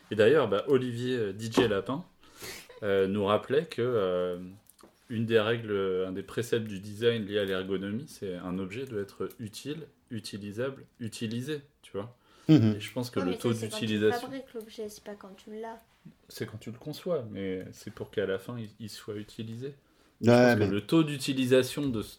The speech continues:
Speaker 1: de po-, globalement, ce qu'on possède est très, très faible.
Speaker 3: Bah, c'est
Speaker 2: Ah
Speaker 3: ça.
Speaker 2: oui ! Putain, moi, j'en suis
Speaker 3: C'est-à-dire
Speaker 2: preuve
Speaker 3: qu'à la
Speaker 2: vivante, hein.
Speaker 3: cantine,
Speaker 2: Ouais.
Speaker 3: par exemple, je donne un exemple. À la cantine, euh, il y a souvent des garçons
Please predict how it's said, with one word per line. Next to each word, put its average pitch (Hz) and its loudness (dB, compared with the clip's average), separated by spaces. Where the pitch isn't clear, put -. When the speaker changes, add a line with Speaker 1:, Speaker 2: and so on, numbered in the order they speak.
Speaker 1:
de 110 -6
po-, 139 0
globalement, 123 4
ce 117 -10
qu'on 101 -8
possède 107 -6
est 101 -14
très, - -10
très - -12
faible. - -18
Speaker 3:
Bah, 214 -2
c'est 214 -10
Speaker 2:
Ah 170 10
Speaker 3:
ça. - 10
Speaker 2:
oui ! 180 10
Putain, 101 -8
moi, 82 -8
j'en 98 -6
suis - -8
Speaker 3:
C'est-à-dire 220 0
Speaker 2:
preuve - -8
Speaker 3:
qu'à - 2
la 160 8
Speaker 2:
vivante, 107 6
hein. 87 0
Speaker 3:
cantine, - -6
Speaker 2:
Ouais. 76 -4
Speaker 3:
par 240 -4
exemple, 233 -8
je - -18
donne 214 -8
un 214 -10
exemple. 247 -14
À - -10
la 233 0
cantine, 269 -8
euh, 233 -2
il 214 -6
y 214 -4
a 214 -6
souvent 254 -14
des 240 -8
garçons 233 -8